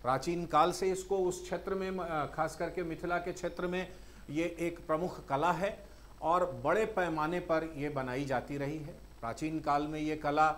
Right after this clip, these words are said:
के अनेक रूप देखने को मिले, आज भी अनेक रूप देखने को मिल रहे हैं और अब तो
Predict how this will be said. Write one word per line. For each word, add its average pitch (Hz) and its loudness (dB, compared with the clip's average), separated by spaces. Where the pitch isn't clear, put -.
के 143 2
अनेक 139 0
रूप 139 2
देखने 160 -2
को 165 -4
मिले, 156 -4
आज 135 2
भी 170 0
अनेक 170 -2
रूप 165 -2
देखने 156 -2
को 160 -4
मिल 160 -2
रहे 160 -4
हैं 170 -8
और 170 4
अब 190 4
तो 196 6